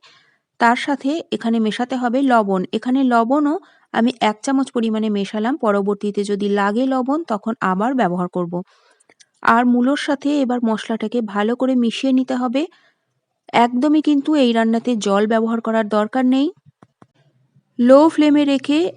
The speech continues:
এক থেকে দু মিনিট মশলার সাথে মূলোটাকে একটু কষিয়ে নিতে হবে। লবণ দেওয়ার কারণেই এই তরকারিতে অল্প জল ছাড়বে, সেটা থেকেই সমস্ত মূলোটা কিন্তু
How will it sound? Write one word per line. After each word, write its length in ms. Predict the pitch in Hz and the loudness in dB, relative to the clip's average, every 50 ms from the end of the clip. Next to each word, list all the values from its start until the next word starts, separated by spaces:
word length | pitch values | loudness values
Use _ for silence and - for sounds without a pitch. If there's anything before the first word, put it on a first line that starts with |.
| - _ _ _ | -14 _ _ _
এক 180 | 220 220 233 233 233 | 2 2 2 0 -2
থেকে 200 | - 285 269 - 285 | -2 -2 0 0 0
দু 140 | 233 254 247 247 | 0 0 2 2
মিনিট 340 | 240 247 240 254 277 330 - _ _ _ _ _ _ - | 2 2 2 2 2 0 -2 _ _ _ _ _ _ 0
মশলার 400 | 214 214 214 - - 262 247 - | 0 0 0 0 0 -2 -2 0
সাথে 240 | - 247 - - 277 294 | -4 -6 -4 -2 0 2
মূলোটাকে 460 | 285 233 208 208 202 202 214 208 208 | 2 2 2 0 0 -2 -2 -2 -2
একটু 180 | 208 208 - 226 | -6 -4 -4 -6
কষিয়ে 380 | 226 - 220 202 - - 277 277 | 0 0 0 0 0 -2 0 0
নিতে 220 | 269 269 269 277 | 0 0 0 -2
হবে। 260 | 262 262 262 254 294 370 - - - _ _ _ _ _ _ _ _ _ _ _ _ _ - | -2 -2 -2 -2 -4 -6 -6 -10 -20 _ _ _ _ _ _ _ _ _ _ _ _ _ 2
লবণ 380 | 240 233 233 233 233 277 285 294 | 4 6 6 6 6 4 2 4
দেওয়ার 240 | 285 294 285 294 294 | 4 4 2 2 0
কারণেই 440 | 285 285 269 269 277 277 277 285 320 339 - | 2 0 2 2 4 4 4 2 0 -2 -2
এই 140 | 240 240 240 | -2 -4 -2
তরকারিতে 580 | 240 233 220 220 220 233 233 240 233 - 254 320 403 - - _ _ _ _ _ _ _ _ _ _ _ _ _ - - | -2 -2 -2 -2 -2 -2 -2 -2 -2 -2 -2 -2 -2 -6 -12 _ _ _ _ _ _ _ _ _ _ _ _ _ -2 2
অল্প 260 | 226 233 247 247 - 302 302 | 4 4 4 2 2 0 0
জল 320 | 262 226 - 220 214 214 247 302 370 - - _ - - | 0 2 2 2 4 4 4 2 0 -2 -10 _ -18 -16
ছাড়বে, 380 | - - 233 226 220 202 240 294 | -2 0 2 2 2 2 -2 -2
সেটা 320 | 339 - - 214 202 226 240 | -2 -2 -4 -2 0 0 -2
থেকেই 400 | 240 - 247 220 226 - 269 339 427 - _ _ _ _ _ _ | 0 0 -4 -2 -2 0 -2 -2 -2 -4 _ _ _ _ _ _
সমস্ত 440 | - - 262 247 247 277 311 - - 339 | -4 0 2 2 4 2 0 0 0 2
মূলোটা 380 | 285 254 233 226 226 220 226 | 4 4 4 2 2 0 0
কিন্তু 320 | 220 - 233 226 220 - | -2 0 -2 -4 -2 -2